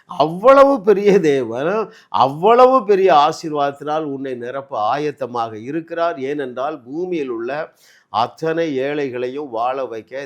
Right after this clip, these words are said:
தேவன் உன் மூலமாக தான். You are the channel of blessing. சத்தியத்தை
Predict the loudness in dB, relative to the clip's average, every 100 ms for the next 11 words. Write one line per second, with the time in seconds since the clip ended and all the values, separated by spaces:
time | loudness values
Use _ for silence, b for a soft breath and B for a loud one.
0 | -6 -6 -4 -6 -8 -8 -8 -8 -2 0
1 | 0 -2 -4 -4 -12 -10 -2 2 2 0
2 | -4 -4 -10 _ _ _ _ _ _ _
3 | 0 2 2 2 2 0 -4 -6 -8 -18
4 | -20 _ _ _ _ _ -2 0 0 0
5 | 0 0